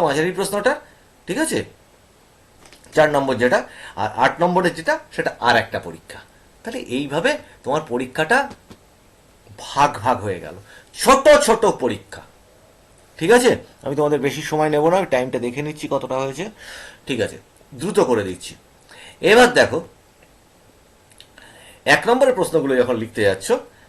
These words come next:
এক নম্বরের প্রশ্নগুলোতেও ঠিক ওই রকমভাবে দেখা গেল হয়তো তুমি কোনো একটির, হয়তো একটা পেরে উঠছো না, তক্ষুনি কোনো রকম ঘাবড়াবে না। কারণ আমি আবার বললাম, টাইম ম্যানেজমেন্টটা আসল। এই যে পুরো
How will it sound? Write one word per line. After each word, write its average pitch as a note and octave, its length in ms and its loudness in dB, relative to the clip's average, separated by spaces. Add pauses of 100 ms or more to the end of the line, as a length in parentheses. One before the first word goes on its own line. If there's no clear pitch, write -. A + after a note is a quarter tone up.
(100)
এক E3+ 240 4
নম্বরের B3 340 4
প্রশ্নগুলোতেও D#3 560 -2 (140)
ঠিক E4+ 140 0 (100)
ওই F#3 140 4
রকমভাবে C3+ 440 -2
দেখা D3+ 180 -2
গেল F3 100 -4 (100)
হয়তো C4+ 280 4 (100)
তুমি A#3+ 220 -2
কোনো G3+ 140 0 (100)
একটির, G3+ 520 2 (720)
হয়তো C#3 220 2 (240)
একটা - 220 0 (180)
পেরে A#2+ 220 -4 (100)
উঠছো - 260 -12 (120)
না, C4+ 100 8 (1400)
তক্ষুনি D#4+ 520 -2
কোনো F#3 180 0
রকম E3 160 -4 (120)
ঘাবড়াবে A#2 480 2
না। A2+ 60 -6 (360)
কারণ B2 220 0
আমি D#3 80 2 (120)
আবার G3+ 160 8 (100)
বললাম, F#3 240 6 (340)
টাইম F#3 260 6
ম্যানেজমেন্টটা E3+ 500 2 (100)
আসল। C#3+ 220 -2 (340)
এই G#3 140 4
যে G#3 60 4 (100)
পুরো E3 160 2